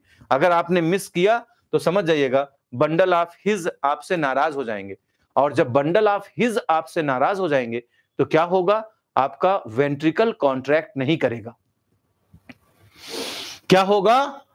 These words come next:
आपका वेंट्रिकल कॉन्ट्रैक्ट नहीं करेगा। जब आपका वेंट्रिकल कॉन्ट्रैक्ट नहीं करेगा तो आपका ऑक्सीजनेटेड ब्लड पंप नहीं होगा। जब आपका ऑक्सीजनेटेड ब्लड ही पंप नहीं होगा तो आपका,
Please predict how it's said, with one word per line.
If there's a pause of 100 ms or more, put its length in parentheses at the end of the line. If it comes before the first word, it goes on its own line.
(140)
आपका
वेंट्रिकल
कॉन्ट्रैक्ट
नहीं
करेगा। (1200)
जब
आपका
वेंट्रिकल
कॉन्ट्रैक्ट
नहीं
करेगा (380)
तो
आपका (220)
ऑक्सीजनेटेड
ब्लड (120)
पंप
नहीं
होगा। (720)
जब
आपका
ऑक्सीजनेटेड
ब्लड
ही
पंप
नहीं
होगा (440)
तो (140)
आपका,